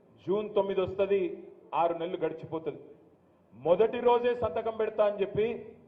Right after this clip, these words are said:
మోసం చేసిన రేవంత్ రెడ్డి గారు కాంగ్రెస్ పార్టీ మీద ఏం చే-, ఏం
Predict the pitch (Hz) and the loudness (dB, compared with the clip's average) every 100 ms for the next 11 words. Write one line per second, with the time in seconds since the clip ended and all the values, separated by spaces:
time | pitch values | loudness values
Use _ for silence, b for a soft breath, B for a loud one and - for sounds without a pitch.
0 | - _ _ _ 113 180 208 226 220 208 | -20 _ _ _ 2 2 4 0 2 0
1 | 151 190 170 190 190 190 185 180 175 170 | 2 -2 0 -2 -2 -4 0 2 2 0
2 | 160 - - - 147 165 185 180 - 165 | -4 -10 -20 -10 -4 -2 -2 -4 0 0
3 | 160 175 170 165 196 190 - - - _ | 0 -2 -4 2 2 2 -12 -20 -20 _
4 | _ 120 190 208 196 208 - - - 160 | _ 0 0 2 -2 -2 -6 -16 -4 -2
5 | 208 | -2